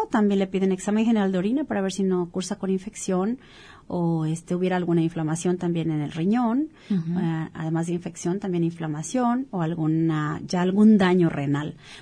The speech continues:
Speaker 1: porque en los pacientes que son diabéticos, pues también las, empiezan a morir las células y se empieza, se, se puede observar en el examen general de orina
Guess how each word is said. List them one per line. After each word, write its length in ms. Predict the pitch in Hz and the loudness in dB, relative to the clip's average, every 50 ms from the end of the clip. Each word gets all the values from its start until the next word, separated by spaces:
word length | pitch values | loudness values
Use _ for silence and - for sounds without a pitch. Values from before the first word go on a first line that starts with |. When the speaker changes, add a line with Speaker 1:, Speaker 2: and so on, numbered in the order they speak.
| - | -8
Speaker 1:
porque 180 | - 185 170 196 | -8 -4 0 2
en 40 | 185 | 2
los 80 | 185 185 | 2 2
pacientes 500 | 202 190 - 208 196 - 214 220 220 - | 0 2 2 2 2 2 0 -2 -4 -4
que 320 | - - 240 233 226 226 | -2 0 0 2 2 2
son 240 | 220 - 214 202 202 | 2 2 2 2 2
diabéticos, 540 | 196 185 190 196 190 208 220 - 226 220 - | 2 2 2 2 0 -2 -4 -4 -4 -4 -4
pues 140 | - 190 - | -6 -6 -2
también 520 | - 180 175 180 185 185 185 185 - - - | -2 0 0 2 2 2 0 0 -2 -6 -6
las, 360 | - - 175 170 175 175 180 - - | -4 -4 -2 -2 -2 -4 -8 -8 -6
empiezan 420 | - 175 175 175 196 190 247 240 220 | -4 -2 -2 -2 -2 -2 0 0 0
a 40 | |
morir 260 | 196 180 170 170 160 165 | 0 0 0 -2 -2 -4
las 140 | 165 170 - | -6 -6 -4
células 460 | - 262 294 269 233 208 185 175 - | -4 -2 -2 -2 -2 -2 -4 -6 -8
y 40 | - | -10
se 300 | 165 - 175 175 170 175 - - - - _ | -8 -6 -4 -4 -4 -6 -8 -14 -20 -10 _
empieza, 640 | - 170 170 170 170 170 170 190 185 185 175 - - - | -2 -2 -2 0 -2 -2 -2 -2 -2 -4 -4 -8 -10 -14
se, 360 | - - 160 151 139 - - - | -12 -8 -6 -6 -6 -8 -8 -12
se 160 | - - - 196 | -8 -8 -6 -2
puede 220 | - 220 226 262 | 2 2 2 2
observar 360 | 277 - - 233 202 180 165 170 | 2 0 -2 -2 0 0 0 2
en 100 | 165 156 | 0 0
el 80 | 151 | -2
examen 280 | 170 170 - 185 196 202 | -2 -4 -2 0 0 0
general 320 | 196 233 226 226 220 214 208 | 0 0 0 0 0 0 0
de 40 | 214 | 0
orina 300 | 208 208 202 196 220 269 | -2 -2 -2 -2 -4 -4